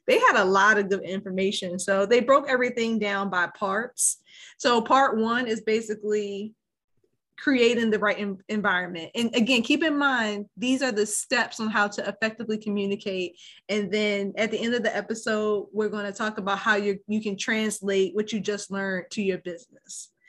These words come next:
So part one is create the right environment. And to do that, the, you have to, you have to be open, and you wanna create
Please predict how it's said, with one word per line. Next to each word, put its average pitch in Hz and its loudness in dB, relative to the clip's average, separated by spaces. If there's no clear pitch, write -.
So 247 4
part 277 2
one 262 0
is 233 -2
create 220 -2
the 214 -4
right 202 -2
environment. - -12
And 254 4
to 247 2
do 262 2
that, 269 2
the, 220 4
you 254 2
have 269 0
to, 262 -4
you 254 0
have 262 0
to 294 -6
be 330 2
open, 233 -4
and 226 0
you 240 0
wanna 240 0
create 233 -2